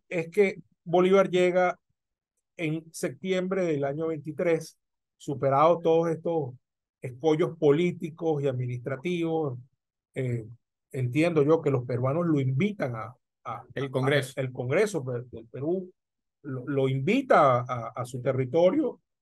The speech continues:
Speaker 1: y finalmente el Congreso colombiano lo autoriza,
Speaker 2: Mm.
Speaker 1: porque necesitaba las dos cosas, no podía llegar de, de invasor, de conquistador, ¿no? Entonces fue invitado y a su vez autorizado.
Speaker 2: Sí, que creo, y creo que el artículo ciento treinta y dos de la Constitución de mil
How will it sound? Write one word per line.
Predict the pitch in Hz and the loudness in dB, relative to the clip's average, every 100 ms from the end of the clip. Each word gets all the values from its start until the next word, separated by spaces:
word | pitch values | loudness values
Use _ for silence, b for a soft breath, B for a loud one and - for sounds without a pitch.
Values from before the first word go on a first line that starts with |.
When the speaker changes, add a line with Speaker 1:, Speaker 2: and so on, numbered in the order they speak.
| _ _ _ | _ _ _
Speaker 1:
y | 160 | -6
finalmente | 151 151 147 160 160 180 | -4 -2 -2 -2 -4 -4
el | 160 | -4
Congreso | 151 143 147 139 160 | -4 -2 -4 -4 -6
colombiano | 165 135 131 135 147 160 | -6 -6 -6 -6 -6 -4
lo | 156 | -2
autoriza, | 143 117 - 139 117 147 127 - - _ _ | -2 -4 -12 -16 -12 -10 -10 -14 -18 _ _
Speaker 2:
Mm. | 113 | -14
Speaker 1:
porque | 110 110 110 | -14 -14 -16
necesitaba | 113 120 113 123 120 143 208 | -14 -14 -14 -14 -8 -2 0
las | 202 131 | 0 0
dos | 135 | -4
cosas, | - 170 - 120 | -2 -2 -2 -8
no | 147 | -2
podía | 202 190 | 2 2
llegar | 156 151 151 151 | 2 2 2 2
de, | 147 127 - _ _ _ | 0 -4 -10 _ _ _
de | 147 | 0
invasor, | 143 131 117 165 185 | 2 0 0 0 2
de | 156 | 0
conquistador, | 135 127 131 127 117 127 175 143 _ | -2 -8 -14 -12 -8 -4 -4 -4 _
¿no? | 147 180 | -14 -12
Entonces | 127 - 123 - | -14 -12 -12 -4
fue | 143 | -4
invitado | 160 208 208 208 277 302 | -2 0 6 8 8 6
y | |
a | 226 | 4
su | - 143 | 2 0
vez | 139 | 0
autorizado. | 190 185 156 120 180 156 107 - | 0 0 -4 2 4 4 0 -6
Speaker 2:
Sí, | 202 240 | -8 -6
que | 135 | -4
creo, | 139 151 196 | -2 -4 -4
y | 160 147 | -6 -2
creo | 147 156 | 0 0
que | 214 | 0
el | 160 | -2
artículo | 123 _ 139 139 190 | -4 _ -12 -6 -4
ciento | 156 147 151 180 | -4 -6 -8 -8
treinta | 175 135 | -10 -8
y | 120 | -6
dos | 117 147 170 | -4 -4 -6
de | 165 131 | -10 -6
la | 120 110 | -4 -4
Constitución | 110 - - 117 113 - 131 127 143 | -8 -18 -12 -12 -12 -10 -6 -4 -4
de | 143 | -6
mil | 123 113 | -6 -8